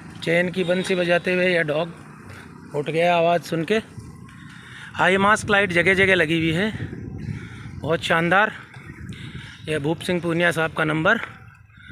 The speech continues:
बहुत शानदार, इनसे चर्चा कर सकते हैं आप यहाँ कभी आके। यह प्याऊ इधर भाई जी पनला, यह पालड़ी गांव। ये देखिए उच्च, उच्च माध्यमिक विद्यालय पालड़ी, उसी के आगे बालिका उच्च माध्यमिक विद्यालय भी है।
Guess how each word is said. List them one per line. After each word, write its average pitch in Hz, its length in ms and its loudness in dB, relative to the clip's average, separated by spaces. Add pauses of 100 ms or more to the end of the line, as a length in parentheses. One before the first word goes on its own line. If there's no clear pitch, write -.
(460)
बहुत 147 340 -8
शानदार, 143 480 0
इनसे 156 220 -4
चर्चा 147 320 -6
कर 151 140 -2
सकते 175 280 -6
हैं 180 60 0
आप 170 100 -2
यहाँ 156 180 0
कभी 151 200 0
आके। 143 240 0
यह 160 500 0
प्याऊ 180 420 4
इधर 208 240 4 (1120)
भाई 170 160 4
जी 247 100 2
पनला, 254 360 4 (220)
यह 143 180 0
पालड़ी 151 480 -2
गांव। 165 300 -2 (920)
ये 143 100 -6
देखिए 156 260 -2 (100)
उच्च, 208 180 -2 (540)
उच्च 240 260 -2
माध्यमिक 202 520 2
विद्यालय 170 440 0
पालड़ी, 170 480 -2 (160)
उसी 165 220 -6
के 185 100 -2
आगे 175 240 0
बालिका 170 440 0
उच्च 202 200 0
माध्यमिक 196 460 -2
विद्यालय 190 380 2
भी 208 120 0
है। 240 140 0